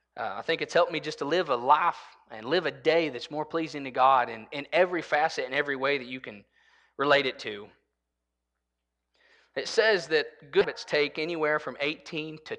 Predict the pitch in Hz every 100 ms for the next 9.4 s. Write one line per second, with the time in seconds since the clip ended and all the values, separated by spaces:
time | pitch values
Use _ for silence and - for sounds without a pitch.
0 | - 185 165 180 175 143 117 - 165 156
1 | - 139 127 120 113 - 120 - 101 104
2 | 107 _ _ _ _ _ _ _ _ _
3 | - - - 247 - 226 147 135 123 123
4 | 151 123 - 123 110 123 104 - - -
5 | - _ _ _ _ _ _ _ - 147
6 | 190 233 190 202 180 151 147 185 147 -
7 | 165 147 139 135 123 135 104 - 185 196
8 | - _ - 196 190 180 170 160 - -
9 | 180 - 95